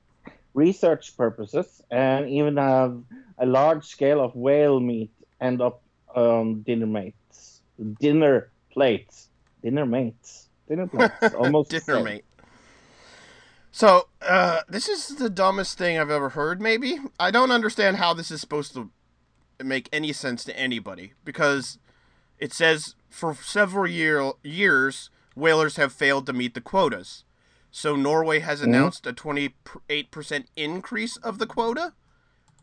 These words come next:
Speaker 2: How
Speaker 1: Mm-hmm.
Speaker 2: is that? I don't understand how that, how does that change anything? You know what I mean?
Speaker 1: Absolutely nothing.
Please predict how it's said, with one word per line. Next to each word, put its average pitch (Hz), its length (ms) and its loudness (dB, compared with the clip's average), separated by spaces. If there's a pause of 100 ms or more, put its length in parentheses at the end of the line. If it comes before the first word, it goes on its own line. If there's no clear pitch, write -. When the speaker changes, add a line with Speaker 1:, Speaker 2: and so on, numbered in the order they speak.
(440)
Speaker 2:
How 156 200 6
Speaker 1:
Mm-hmm. - 80 6
Speaker 2:
is 214 100 4
that? 220 220 4
I 180 100 0
don't 226 160 0
understand 220 400 -4
how 190 160 -2
that, 180 140 -4 (880)
how 190 160 0
does 202 120 -6
that 190 140 -4
change 170 380 -10
anything? 131 540 -10
You 127 100 -12
know 131 60 -8
what 127 80 -6
I 127 40 -8
mean? 139 200 -10 (1000)
Speaker 1:
Absolutely 180 1120 2 (240)
nothing. 117 480 -2